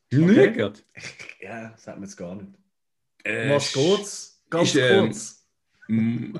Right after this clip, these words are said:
Speaker 1: Mark Forster. Äh,
Speaker 2: Hm.
Speaker 1: es ist basiert auf einer Geschichte, wo, ja, weißt, ich will nicht sagen, es ist eine Verfilmung von einer Geschichte, die basiert ist. Es ist einfach,
Speaker 2: Hm.
Speaker 1: ähm, die Idee ist schon eine Geschichte.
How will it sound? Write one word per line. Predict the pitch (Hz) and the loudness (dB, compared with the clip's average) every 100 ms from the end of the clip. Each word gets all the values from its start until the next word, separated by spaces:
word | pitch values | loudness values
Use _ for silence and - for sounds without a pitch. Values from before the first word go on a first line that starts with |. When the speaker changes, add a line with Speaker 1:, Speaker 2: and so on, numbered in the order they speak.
| - | -12
Speaker 1:
Mark | 113 117 135 151 - | -4 -2 2 0 -2
Forster. | - - 123 170 - - - - 180 311 - _ _ _ _ _ _ _ _ _ | -10 -2 2 2 -2 -8 -6 0 0 0 -6 _ _ _ _ _ _ _ _ _
Äh, | - 123 117 123 123 120 120 _ _ | -8 -4 -2 -2 -2 -4 -6 _ _
Speaker 2:
Hm. | - 247 | -10 -10
Speaker 1:
es | - | -8
ist | 131 - - - | -8 -8 -12 -8
basiert | 120 123 143 147 | -4 -2 -2 -2
auf | 123 - | -6 -8
einer | 120 120 110 110 107 - _ | -2 2 4 2 -2 -10 _
Geschichte, | - 151 - 120 | -4 -2 -4 -10
wo, | 117 113 110 - _ _ - | -4 -2 -4 -8 _ _ -12
ja, | 98 | -6
weißt, | 120 113 | -4 -4
ich | 110 | -6
will | 127 | -4
nicht | 131 | 0
sagen, | 131 127 | 2 2
es | 117 | 0
ist | 117 | -4
eine | 110 | -2
Verfilmung | 107 131 151 165 | -2 2 2 0
von | 143 147 | 0 -2
einer | |
Geschichte, | 143 147 139 | -2 -4 -4
die | |
basiert | - 113 147 143 | -6 -4 -2 -4
ist. | 123 | -6
Es | 110 | -4
ist | |
einfach, | 113 110 107 - - _ _ | -2 -2 -4 -10 -20 _ _
Speaker 2:
Hm. | 95 98 | -14 -10
Speaker 1:
ähm, | 98 104 95 - 107 _ _ _ _ _ _ _ _ _ - - - | -6 -4 -4 -6 -10 _ _ _ _ _ _ _ _ _ -20 -20 -18
die | |
Idee | 107 101 139 | -6 0 0
ist | 131 | 0
schon | 131 131 | -4 -2
eine | 131 | -2
Geschichte. | - 139 - - | -2 -6 -8 -14